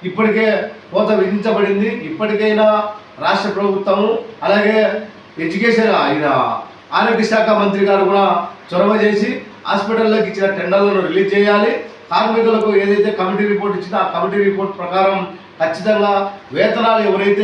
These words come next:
ఇస్తారో ఆ వేతనాలు ఇచ్చే వాళ్ళకే టెండరు మంజూరు చేయాలనేది ఒకటి. ఇప్పుడు, ఇప్పటి వరకు హాస్పిటల్ టెండర్ థర్డ్ పార్టీ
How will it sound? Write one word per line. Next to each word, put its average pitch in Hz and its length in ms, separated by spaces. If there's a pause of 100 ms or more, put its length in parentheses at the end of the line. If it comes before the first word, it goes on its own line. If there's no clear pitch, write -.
ఇస్తారో 196 280 (160)
ఆ 175 40 (100)
వేతనాలు 208 440
ఇచ్చే 214 200 (100)
వాళ్ళకే 208 320 (140)
టెండరు 208 400 (440)
మంజూరు 202 420
చేయాలనేది 196 680 (120)
ఒకటి. 196 240 (600)
ఇప్పుడు, 220 260 (400)
ఇప్పటి 226 300
వరకు 226 280 (880)
హాస్పిటల్ 214 480
టెండర్ 196 300
థర్డ్ 190 240
పార్టీ 196 160